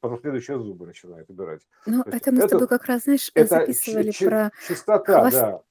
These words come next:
Speaker 2: м, да, про хвосты и зубы. Буквально
Speaker 1: Мгм.
Speaker 2: вот на днях выложила,
Speaker 1: Мгм.
Speaker 2: э, запись, а,
Speaker 1: Да, да, да, именно
Speaker 2: про
Speaker 1: потому
Speaker 2: атовизм.
Speaker 1: что... Да, именно вот такая штука, что как бы ты, ты просто из-за этого, то есть он как бы разрушает вот эти вот, э, ну, как бы счищает, это у-, как ультразвуковая очистка.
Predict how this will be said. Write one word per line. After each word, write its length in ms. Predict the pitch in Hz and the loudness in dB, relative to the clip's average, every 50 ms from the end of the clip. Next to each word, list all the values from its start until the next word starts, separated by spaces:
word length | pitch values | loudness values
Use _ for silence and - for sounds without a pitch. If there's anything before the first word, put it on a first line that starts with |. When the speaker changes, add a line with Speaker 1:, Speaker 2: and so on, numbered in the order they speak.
| _ - | _ -20
Speaker 2:
м, 180 | - - - _ - | -20 -20 -20 _ -14
да, 240 | 208 202 220 208 202 | -8 -4 -4 -4 -4
про 140 | - 208 220 | -4 -6 -6
хвосты 460 | - - - 247 - - - 269 240 | -6 -4 -4 -4 -4 -2 -2 -2 -2
и 20 | 226 | -2
зубы. 680 | 214 - 240 233 208 190 180 175 185 202 208 220 240 _ _ | -2 -4 -4 -4 -4 -4 -4 -6 -6 -6 -8 -12 -14 _ _
Буквально 540 | - 196 208 208 - - 214 214 208 208 208 | -14 -12 -12 -12 -8 -6 -4 -4 -4 -4 -6
Speaker 1:
Мгм. 60 | 208 | -6
Speaker 2:
вот 140 | 208 208 208 _ _ - | -6 -8 -10 _ _ -6
на 120 | 226 233 226 | -4 -4 -2
днях 320 | 240 226 208 202 - - - | -2 -2 -2 -4 -6 -8 -8
выложила, 480 | 220 208 208 202 202 - - 202 214 - _ _ - - - - - - - - _ _ _ _ | -6 -6 -6 -6 -8 -10 -12 -12 -12 -12 _ _ -20 -18 -16 -16 -18 -18 -20 -20 _ _ _ _
Speaker 1:
Мгм. 120 | - 208 | -20 -12
Speaker 2:
э, 200 | 208 208 202 208 | -10 -8 -6 -6
запись, 500 | 202 190 202 202 _ - - - - - _ _ - _ - | -6 -6 -6 -8 _ -10 -14 -12 -14 -14 _ _ -20 _ -12
а, 40 | 202 196 190 196 196 - _ _ _ | -12 -10 -10 -10 -14 -16 _ _ _
Speaker 1:
Да, 300 | - - 131 165 190 196 | 2 4 6 6 6 6
да, 180 | 175 202 202 196 | 6 6 6 6
да, 220 | 180 185 151 123 | 6 2 2 4
именно 240 | 123 139 165 190 202 | 2 0 0 0 0
Speaker 2:
про 180 | 196 214 220 214 | 2 2 2 2
Speaker 1:
потому 0 | |
Speaker 2:
атовизм. 360 | - - - 247 240 247 233 | 2 2 2 2 2 2 0
Speaker 1:
что... 240 | 202 190 147 - 214 _ _ _ _ _ - - - - 185 151 127 | 0 0 -2 -4 -4 _ _ _ _ _ -18 -14 -12 -12 -10 -8 0
Да, 160 | 147 180 156 | 2 2 2
именно 340 | - 170 185 202 220 208 202 | 2 2 0 2 2 2 2
вот 80 | 190 196 | 2 0
такая 240 | 185 180 196 196 190 | 0 0 0 0 0
штука, 320 | - - 220 180 - 123 | 0 -4 -8 -6 -6 -6
что 160 | - - 135 | -6 -6 -8
как 140 | 131 147 139 | -6 -6 -4
бы 100 | 147 143 | -4 -4
ты, 260 | - 160 160 151 143 | -2 -2 -2 -2 -4
ты 120 | 143 - 151 | -6 -8 -6
просто 320 | - 165 143 - - 156 | -2 -2 -2 0 0 -2
из-за 320 | 135 156 139 123 131 185 | -2 -2 -4 -2 0 0
этого, 340 | 208 208 170 - - 107 104 - | 0 0 -2 -6 -12 -12 -14 -12
то 120 | - 113 | -12 -14
есть 140 | 104 - - | -14 -12 -10
он 120 | 127 123 117 | -12 -10 -8
как 140 | - 131 | -8 -8
бы 160 | 127 131 117 - - _ _ - | -6 -6 -8 -8 -10 _ _ -8
разрушает 600 | 123 127 131 147 156 147 - 214 220 214 175 127 | -4 -2 0 0 0 -2 -2 -2 0 0 0 -2
вот 120 | 131 123 | -4 -10
эти 160 | 151 139 - 147 | -12 -10 -8 -8
вот, 220 | 143 135 - - | -8 -8 -8 -6
э, 300 | 139 135 131 131 123 120 | -4 -4 -2 -2 -2 -4
ну, 120 | 127 147 147 | -6 -6 -6
как 160 | 156 139 123 | -6 -6 -6
бы 140 | 123 131 120 | -6 -8 -10
счищает, 560 | - - - 190 - - - 175 135 110 101 | -10 -12 -18 -18 -14 -4 0 0 0 0 -2
это 180 | 113 - - 135 | -8 -8 -8 -8
у-, 80 | 135 | -8
как 260 | - 127 135 117 - | -8 -10 -14 -12 -6
ультразвуковая 720 | - 151 127 - 160 156 139 156 165 165 196 190 156 120 131 | -6 -6 -4 -2 -4 -2 -2 -4 -6 -2 0 2 2 2 0
очистка. 500 | 131 - 175 135 - - - 90 78 69 | -2 -4 -8 -10 -10 -10 -16 -16 -16 -16